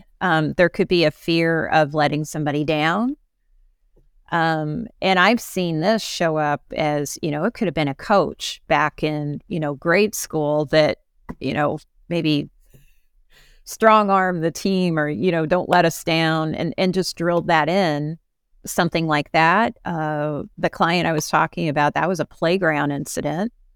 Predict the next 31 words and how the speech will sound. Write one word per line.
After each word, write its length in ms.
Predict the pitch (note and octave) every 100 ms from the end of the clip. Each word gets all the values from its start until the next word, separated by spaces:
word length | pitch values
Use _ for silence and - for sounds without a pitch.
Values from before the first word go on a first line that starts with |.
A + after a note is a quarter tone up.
| _ _ _
of, 360 | - E2+ C#3+ - _
you 140 | F3+ D3+
know, 300 | C#3+ D#3+ E3 _ _ _ _ - -
group 220 | F#3 E3
of 80 | D3+
girls 560 | D#3 D3+ D3 D3 D3 -
that 220 | - G#3+ - _ _ _ _ _ _ _ _ _ _ _ _ _ _ _ _ _ -
wasn't, 800 | E3+ F3 E3+ - F3 E3 D#3 -
uh, 420 | - - - - C#3 _ _
I 120 | - E3
don't 140 | D#3+
know, 120 | D3
I 100 | D3
think 200 | C#3+ D#3
it 80 | D#3+
had 180 | D3+ D3
to 60 | C#3+
do 160 | D3
with 140 | C#3+ C#3+
something 340 | - D3+ -
she 180 | - D3+
was 180 | C3+ C#3+
wearing. 440 | D3 C#3+ C#3 B2+
I 60 | C#3+
mean, 160 | C#3+
it 120 | C#3+
just, 300 | C3+ D#3 - -
it 120 | -
was 140 | F3+ E3
very 240 | F3+ E3
random, 540 | D3 D#3 D#3+ D3 -